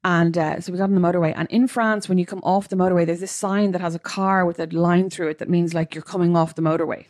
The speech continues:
<laughs> right? But we, in our little tiny wisdom, were like, "Oh, that means no cars." Me and Claire in the back were like, "No, no, that definitely means no cars." And we were like, <laughs> you know, in French as well, you were always learning about navigating and, like,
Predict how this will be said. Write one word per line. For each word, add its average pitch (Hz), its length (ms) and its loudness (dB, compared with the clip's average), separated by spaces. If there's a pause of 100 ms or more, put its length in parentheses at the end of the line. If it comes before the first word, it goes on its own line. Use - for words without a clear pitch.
(140)
<laughs> - 360 -6
right? 175 380 -2 (320)
But 190 120 0
we, 220 540 2 (580)
in 208 100 2
our 190 140 2
little 196 200 -4
tiny 190 260 2
wisdom, 185 280 0
were 175 100 2
like, 165 260 -2
"Oh, 202 60 -2
that 190 100 2
means 185 160 -2
no 170 140 2
cars." 160 600 -6 (320)
Me 196 160 2
and 185 100 2
Claire 180 200 0
in 170 60 0
the 165 60 -4
back 156 260 -8
were 165 80 -4
like, - 180 -2
"No, 202 120 2
no, 208 80 2
that 190 140 -2
definitely 196 260 -2
means 185 160 0
no 180 60 0
cars." 175 260 -2
And 190 100 0
we 196 80 4
were 208 100 2
like, 190 180 0
<laughs> - 20 -2
you - 520 -8
know, 440 120 0
in 508 80 -4
French 381 400 -2
as 247 120 -2
well, 262 120 0
you 226 80 0
were - 120 -2
always 339 320 2
learning 226 220 2
about 185 160 -2
navigating 175 480 -2
and, 165 80 -2
like, 156 200 -4